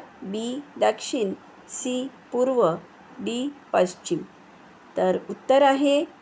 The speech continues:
ऑप्शन क्रमांक सी पूर्व. सूर्य हा पूर्व दिशेला उगवतो. आता पुढचा प्रश्न आहे प्रश्न क्रमांक चार, मराठी भाषेची लिपी कोणती आहे?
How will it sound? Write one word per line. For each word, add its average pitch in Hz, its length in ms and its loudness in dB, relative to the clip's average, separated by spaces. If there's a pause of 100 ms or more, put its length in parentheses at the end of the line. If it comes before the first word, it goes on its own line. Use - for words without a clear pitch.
(280)
ऑप्शन 220 420 0
क्रमांक 262 480 0
सी 277 400 0 (500)
पूर्व. 220 320 2 (680)
सूर्य 226 500 -4
हा 277 200 4 (320)
पूर्व 226 260 4
दिशेला 202 520 -2
उगवतो. 220 520 -4 (500)
आता 190 300 0
पुढचा 277 420 0
प्रश्न 277 400 0
आहे 285 360 2 (440)
प्रश्न 214 380 0
क्रमांक 262 540 0
चार, 196 400 2 (1000)
मराठी 220 440 2
भाषेची 294 640 0 (340)
लिपी 214 380 -2
कोणती 277 460 2
आहे? 165 300 2